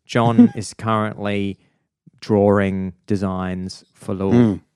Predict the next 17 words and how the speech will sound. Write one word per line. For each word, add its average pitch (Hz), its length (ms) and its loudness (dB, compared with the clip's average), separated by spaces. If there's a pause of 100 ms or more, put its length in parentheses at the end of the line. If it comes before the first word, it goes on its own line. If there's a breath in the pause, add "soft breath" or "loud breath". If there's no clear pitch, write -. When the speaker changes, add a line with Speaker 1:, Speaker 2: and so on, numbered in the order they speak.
(460 soft breath)
Speaker 2:
Drawing 127 220 2
Speaker 1:
sti- 101 80 -4
Speaker 2:
designs. 87 720 -4 (340)
We're 98 120 -4
in 95 80 -2
negotiations 92 800 -4
with 90 160 -6
the 87 80 -6
makers 87 440 -6
of 90 320 -6 (580 soft breath)
Polly 110 280 2
Waffles 98 460 0
and 90 200 -2
Bertie 98 260 0
Beetles 90 600 -6
to 214 80 2
see 90 760 -4